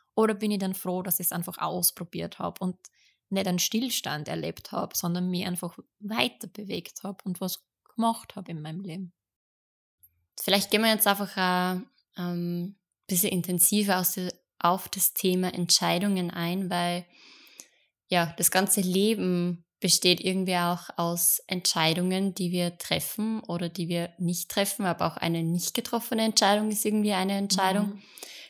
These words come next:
Speaker 2: Beziehungsweise treffen wir ja sehr viele Entscheidungen unbewusst. Und es beginnt ja schon zum Beispiel auch in der Früh, ähm, du entscheidest dich, einen Kaffee zum Trinken oder einen Tee, ein Wasser, einen Saft oder was auch immer, ja.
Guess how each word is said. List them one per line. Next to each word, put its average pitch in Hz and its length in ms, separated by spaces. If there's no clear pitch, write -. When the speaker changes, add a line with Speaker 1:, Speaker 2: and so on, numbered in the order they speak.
Speaker 2:
Beziehungsweise 202 520
treffen 190 360
wir 202 120
ja 190 220
sehr 185 220
viele 196 260
Entscheidungen 185 1200
unbewusst. 185 840
Und 185 600
es 208 180
beginnt 220 300
ja 214 100
schon 202 280
zum - 160
Beispiel 180 360
auch 180 280
in 220 180
der 202 80
Früh, 214 480
ähm, 180 520
du - 80
entscheidest 190 540
dich, 190 420
einen 180 140
Kaffee 190 420
zum 196 220
Trinken 185 600
oder 180 600
einen 180 220
Tee, 202 440
ein 175 180
Wasser, 180 440
einen 180 120
Saft 185 520
oder 180 400
was 180 240
auch 180 120
immer, 202 320
ja. 180 280